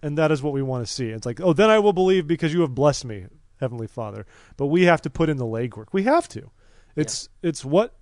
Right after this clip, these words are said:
Speaker 1: our Heavenly Father expects of us, and it's how we become stronger. We can't return to be in his presence if we don't work at those things on our own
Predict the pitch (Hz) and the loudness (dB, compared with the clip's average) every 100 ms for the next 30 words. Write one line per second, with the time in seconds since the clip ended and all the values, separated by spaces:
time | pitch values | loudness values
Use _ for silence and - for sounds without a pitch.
0 | - 180 175 180 - 190 180 - 208 214 | -4 -2 0 -2 -2 -2 -4 -2 -2 -2
1 | 143 135 156 156 165 175 165 160 170 - | -4 -4 -4 -2 0 2 0 -4 -4 -2
2 | 185 214 131 113 196 240 214 175 - 226 | 0 0 -2 -4 -2 0 -2 -4 -4 -4
3 | 196 135 143 123 - - 208 135 101 - | -4 -4 -4 -6 -6 0 2 2 -8 -12
4 | - _ _ _ _ _ _ _ _ 170 | -16 _ _ _ _ _ _ _ _ 0
5 | - 170 180 165 180 143 180 180 147 139 | 0 2 4 6 4 4 -2 -2 -2 -2
6 | - 143 135 131 131 123 131 196 127 113 | -2 -6 -4 -4 -2 0 2 2 0 -2